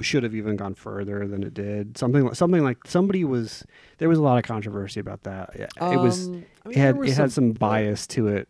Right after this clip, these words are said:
Speaker 1: and I don't remember what the whole story
Speaker 2: I
Speaker 1: was
Speaker 2: mean,
Speaker 1: now.
Speaker 2: the way it ends is very much just the guy's a piece of shit.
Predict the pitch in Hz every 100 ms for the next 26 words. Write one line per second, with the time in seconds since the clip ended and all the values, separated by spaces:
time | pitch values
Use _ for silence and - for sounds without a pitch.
0 | - 117 107 104 104 104 98 95 90 95
1 | - 98 98 101 98 95 98 101 95 104
2 | 87 80 - 62 90 85 80 87 73 80
3 | 98 85 85 67 73 71 - - 73 -
4 | _ - - 90 - - 85 - - -
5 | 76